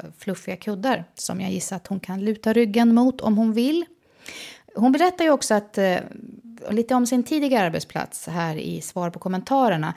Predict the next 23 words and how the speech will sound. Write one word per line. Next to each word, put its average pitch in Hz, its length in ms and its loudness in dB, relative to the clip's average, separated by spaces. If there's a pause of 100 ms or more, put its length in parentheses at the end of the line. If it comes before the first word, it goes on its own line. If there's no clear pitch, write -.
(140)
Och - 160 -8
där 233 120 2
förstår 185 320 -2
man 170 160 -2
att 165 160 -6
hon 170 120 -4
tidigare 170 440 -2
satt 156 360 -6
i 165 40 -4
ett - 240 -14
provisoriskt, 208 1000 -2
eh, 151 220 -6
i-, - 680 -16
ställe, - 420 -8
liksom - 260 -12
en 190 100 -6
inklämd 208 540 0
pa-, 269 200 0 (140)
plats - 480 -4
som 165 140 -6
hon 160 120 -6
beskriver - 460 -10
det. - 120 -12